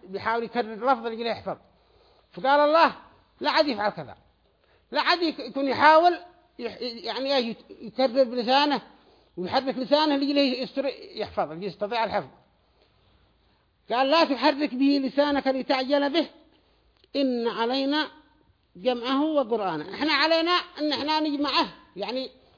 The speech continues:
لا تكون تحرك لجلك إيه؟ تعجل به، يعني كأنك بتستعجل شيء. يقول الله: "أنت بهذا الفعل بتستعجل أخذ القرآن. تستعجل أخذه في إيه؟ تمكن في قلبك". لا، لا تستعجل.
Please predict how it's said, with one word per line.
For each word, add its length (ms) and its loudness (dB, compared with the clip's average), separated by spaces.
لا 160 2
تكون 260 -4
تحرك 320 -2
لجلك 300 -4
إيه؟ 240 0
تعجل 360 0
به، 80 2
يعني 340 -2
كأنك 240 -4
بتستعجل 600 -6
شيء. 240 -12
يقول 140 -4
الله: 300 0
"أنت 120 -6
بهذا 360 2
الفعل 240 4
بتستعجل 680 2
أخذ 240 -6
القرآن. 440 -4
تستعجل 480 0
أخذه 500 0
في 100 -8
إيه؟ 240 2
تمكن 440 -4
في 200 -6
قلبك". 240 -2
لا، 180 2
لا 160 2
تستعجل. 480 -2